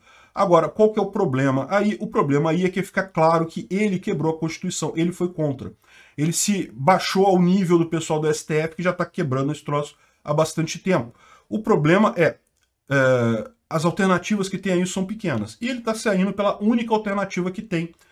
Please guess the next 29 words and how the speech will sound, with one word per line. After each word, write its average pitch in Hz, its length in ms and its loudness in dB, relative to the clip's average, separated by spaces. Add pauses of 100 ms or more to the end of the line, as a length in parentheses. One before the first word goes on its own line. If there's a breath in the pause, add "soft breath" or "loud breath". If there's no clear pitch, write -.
(400 soft breath)
que 196 180 2
é 190 140 8
conversar 202 680 2
com 196 280 -2
o, 151 840 2
ah, 123 360 0 (160)
o - 80 -16
presidente 147 520 -2
do 139 160 -8
Senado 180 600 0 (400 soft breath)
pra 190 380 4 (520)
pedir 190 460 2
abertura 185 560 2
de 175 80 -2
processo 175 580 0
de 165 80 -2
impeachment 165 520 -2
contra 160 420 -2
esses 156 160 -8
ministros, 160 640 -2 (340 soft breath)
contra 180 240 0
o 170 40 2
Alexandre 143 300 -2
de 160 60 -4
Moraes 160 400 4
e 170 60 -6
contra 151 320 -4
o - 20 -4
Barroso. 113 480 -2